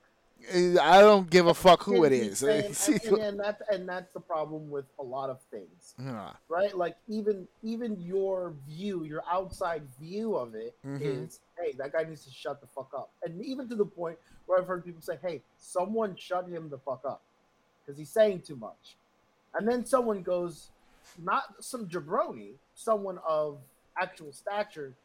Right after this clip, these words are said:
Speaker 2: does so.
Speaker 1: No, that's not,
Speaker 2: And,
Speaker 1: uh, that's not
Speaker 2: and,
Speaker 1: the person who should be shutting up the C E O and owner of the fucking company.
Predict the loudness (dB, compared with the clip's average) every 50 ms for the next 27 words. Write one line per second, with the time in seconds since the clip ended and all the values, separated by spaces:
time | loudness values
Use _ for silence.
0 | _ _ 0 2 2 0 -2 -6 -12 -14 -12 -14 -14 -18 -20 _ _ -10 -10 -4
1 | 2 4 4 4 4 4 2 2 2 0 -4 -6 -4 0 0 4 6 6 6 6
2 | 6 2 2 2 0 0 2 2 2 2 0 -6 -6 -6 -6 -6 -6 -6 -8 -8
3 | -6 -6 -4 -2 -2 -2 -2 -2 -2 -4 -4 -4 -4 -4 -4 -4 -4 -6 -8 -12
4 | -8 -6 -4 -4 -4 -4 -6 -8 -6 -4 -4 -4 -6 -6 -10 -6 -6 -6 -6 -6
5 | -8 -8 -8 -8 -8 -10 -12